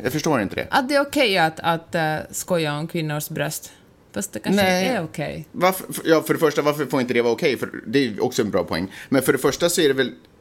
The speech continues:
Speaker 1: att det är okej att skoja om kvinnors bröst. Nej, det det kanske möjligen är, är att det är okej för en kvinna att skoja om en annan kvinnas bröst.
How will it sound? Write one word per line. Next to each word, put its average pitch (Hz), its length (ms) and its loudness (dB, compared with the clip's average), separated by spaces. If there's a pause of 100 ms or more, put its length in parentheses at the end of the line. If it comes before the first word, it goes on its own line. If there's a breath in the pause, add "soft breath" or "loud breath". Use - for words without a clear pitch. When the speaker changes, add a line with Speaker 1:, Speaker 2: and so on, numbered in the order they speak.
(560)
Speaker 1:
att 156 160 2
det 160 80 4
är 165 40 4
okej 180 420 0
att 147 140 -2
skoja 147 320 2
om 123 120 -2
kvinnors 113 400 -2
bröst. 98 240 0
Nej, 147 320 0 (160 loud breath)
det 143 160 6
det 143 80 -2
kanske 143 280 -2
möjligen 143 440 2
är, 104 280 2
är 98 200 2
att 110 120 -2
det 110 60 0
är 117 80 4
okej 110 500 0 (400 loud breath)
för 104 720 2 (520)
en 113 100 2
kvinna 131 480 2
att - 140 -8
skoja 101 300 2
om 98 60 0
en 98 80 0
annan 87 200 0
kvinnas 90 320 -2
bröst. - 280 -2